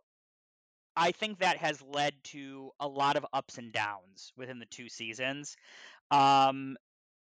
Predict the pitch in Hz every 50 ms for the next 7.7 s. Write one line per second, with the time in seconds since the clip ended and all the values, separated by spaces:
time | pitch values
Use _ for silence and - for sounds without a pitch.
0 | _ _ _ _ _ _ _ _ - - 214 254 277 226 226 214 196 180 180 180
1 | 175 165 165 - - 143 147 151 143 135 123 110 127 120 123 151 180 214 247 277
2 | _ _ _ - 147 147 - - 156 151 147 143 143 143 143 143 139 135 - _
3 | - 147 160 175 185 180 170 170 165 - 156 143 143 139 135 _ - 147 139 131
4 | 127 127 127 131 135 135 135 135 135 135 131 120 - - - 131 127 123 123 123
5 | 123 120 _ _ _ - - - - 139 127 135 131 - - 147 131 127 127 -
6 | - - - _ _ _ _ _ _ _ _ - 151 139 127 113 - 139 - -
7 | 127 110 104 117 123 135 147 160 180 190 - - -